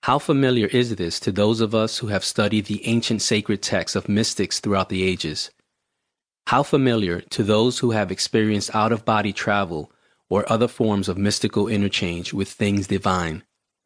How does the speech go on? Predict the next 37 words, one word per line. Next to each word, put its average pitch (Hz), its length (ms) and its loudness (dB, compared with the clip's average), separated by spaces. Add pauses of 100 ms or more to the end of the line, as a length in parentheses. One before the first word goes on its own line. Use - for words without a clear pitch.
(560)
Although 131 360 4
there 135 200 4
is 101 140 0
more 107 320 2
than 95 200 0
one 107 160 2
common 104 360 0
denominator 90 720 -2
in 95 180 -2
all 110 280 2
of 101 80 -4
these 104 200 0
experiences, 95 880 -2 (640)
for 127 140 4
the 113 100 2
sake 135 320 0
of 120 120 2
our 110 200 4
subject, - 680 -4 (320)
let 117 160 4
us 139 120 0
focus 101 460 0
on 98 220 -2
just 110 340 0
the 107 120 2
one, 87 340 -2 (600)
love. 87 480 0 (1200)
Near-death 139 460 4
experiencers, 98 1040 0
mystics, 101 560 0
and 107 180 -2
others 131 360 2
who 123 100 2
have 104 220 0
experienced 107 720 0
otherworldly 113 640 2
phenomena 95 720 -2